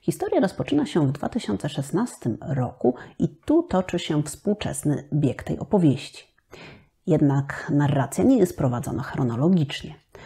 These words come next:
Cofamy się o dziesięć albo osiem lat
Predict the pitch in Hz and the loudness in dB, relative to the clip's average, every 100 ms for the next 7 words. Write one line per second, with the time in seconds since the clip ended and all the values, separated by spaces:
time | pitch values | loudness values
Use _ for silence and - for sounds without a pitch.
0 | - - 196 - 349 381 - 151 135 - | -18 -2 0 4 6 6 4 2 2 0
1 | 131 131 - - 269 - 131 143 - 214 | -4 0 -2 2 0 2 -2 -2 -2 -2
2 | - 269 254 254 254 | 0 2 4 4 0